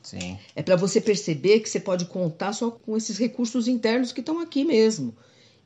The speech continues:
Speaker 2: Enquanto eu tiver ne-, nessa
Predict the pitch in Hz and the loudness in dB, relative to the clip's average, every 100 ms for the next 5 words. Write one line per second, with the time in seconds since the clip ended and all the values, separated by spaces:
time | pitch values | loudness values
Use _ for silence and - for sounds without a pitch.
0 | _ _ _ - 160 156 214 240 269 277 | _ _ _ -10 -8 0 4 6 8 6
1 | 269 233 220 180 190 175 175 - 147 160 | 4 2 2 0 2 2 -2 -4 -2 -2
2 | 156 170 156 156 | -2 -2 -2 -4